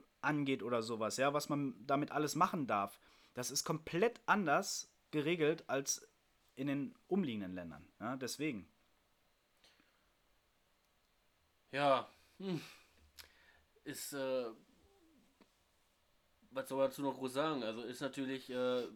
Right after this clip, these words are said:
Speaker 2: ist einfach geschuldet der Gesetzeslage in Deutschland.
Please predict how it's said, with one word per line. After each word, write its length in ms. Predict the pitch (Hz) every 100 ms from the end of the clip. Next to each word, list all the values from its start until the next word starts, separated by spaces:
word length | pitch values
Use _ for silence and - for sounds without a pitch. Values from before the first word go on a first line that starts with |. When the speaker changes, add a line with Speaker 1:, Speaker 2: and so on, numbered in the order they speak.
| -
Speaker 2:
ist 160 | 160 -
einfach 320 | 165 160 139
geschuldet 600 | 131 - 147 175 170 160 - -
der 120 | 123
Gesetzeslage 680 | 123 117 127 - - 127 123
in 180 | 117 110
Deutschland. 520 | 107 113 - 101 98